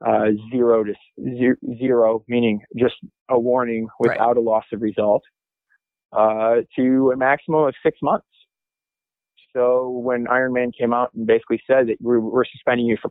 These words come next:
Speaker 1: four years, I called up Kate Middlestat, who's the head of Iron Man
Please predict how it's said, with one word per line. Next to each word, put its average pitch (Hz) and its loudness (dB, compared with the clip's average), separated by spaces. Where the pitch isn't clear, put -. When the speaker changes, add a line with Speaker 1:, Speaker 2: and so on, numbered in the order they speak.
Speaker 1:
four 110 0
years, 120 2
I 110 2
called 104 2
up 110 -2
Kate 110 0
Middlestat, 107 2
who's 110 0
the 113 2
head 107 2
of 107 2
Iron 110 0
Man 110 4